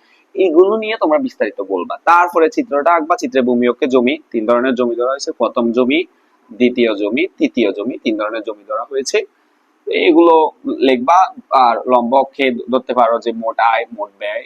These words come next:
এগুলো ধরা হয়েছে, মোট আয়, মোট ব্যয় ধরা হয়েছে, অথবা হচ্ছে মোট উৎপাদনের পরিমাণ ধরা হয়েছে, হ্যাঁ, বা খাজনার পরিমাণ ধরা হয়েছে, সেটাও বলতে পারো।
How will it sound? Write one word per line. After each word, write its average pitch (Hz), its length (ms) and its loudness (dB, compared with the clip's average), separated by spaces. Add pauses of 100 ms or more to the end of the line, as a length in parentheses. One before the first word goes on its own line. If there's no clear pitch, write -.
এগুলো 107 320 -6
ধরা 113 200 0
হয়েছে, 135 300 -4 (500)
মোট 147 200 2
আয়, 143 100 2 (160)
মোট 127 120 -4
ব্যয় 127 180 -2
ধরা 151 160 0
হয়েছে, 180 200 -4
অথবা 139 300 4
হচ্ছে 139 300 0
মোট 135 200 2
উৎপাদনের 117 420 0
পরিমাণ 110 300 0
ধরা 110 240 -4
হয়েছে, 107 340 -10
হ্যাঁ, 156 200 0 (460)
বা 127 100 -2
খাজনার 107 420 0
পরিমাণ 101 260 -4
ধরা 98 180 -2
হয়েছে, - 240 -14
সেটাও 110 200 -2
বলতে 104 240 -6
পারো। 95 200 -8